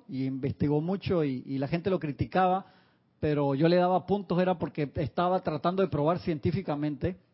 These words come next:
la, de que habíamos vivido anteriormente. Había gente que decía que no, que esa información venía en el A D N, que esto y que el otro, que era una teoría interesante, pero que viniera en el A D N no te daba la parte kármica de por qué te regresa esa energía, ¿no?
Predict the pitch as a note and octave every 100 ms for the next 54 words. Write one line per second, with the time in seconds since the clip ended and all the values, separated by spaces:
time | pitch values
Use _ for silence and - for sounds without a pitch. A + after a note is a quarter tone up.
0 | _ _ D3+ C3+ - D3+ D3 D3 C#3+ D#3
1 | D#3+ C#3+ C3+ D3+ D#3 D3+ D#3+ D#3+ A3 F#3
2 | D3+ D3 D#3+ C#3+ D3+ F3+ D#3+ D#3+ E3+ D#3+
3 | E3 D#3+ E3 D#3 E3+ E3 D#3+ E3+ D#3+ D3+
4 | D3 D#3+ F3 E3+ D3+ D#3 C#3 C#3+ C#3 D3+
5 | D#3+ D#3 B2 A#2+ - _ _ D3 D#3 E3
6 | D#3+ D#3+ D#3+ D3+ B2 D#3+ D#3+ E3+ D#3+ D3
7 | A#2+ - D3+ C#3 D#3 E3 D#3 D3 D#3 E3+
8 | E3 D#3 D#3 D3 D3 D#3 D3 C3 - C#3+
9 | - C3 D#3 D3+ D#3 D3 C#3+ C3+ C3 B2
10 | D3 - C3 C3 C3 C#3+ C#3 B2+ B2 -
11 | C#3 A#2+ A#2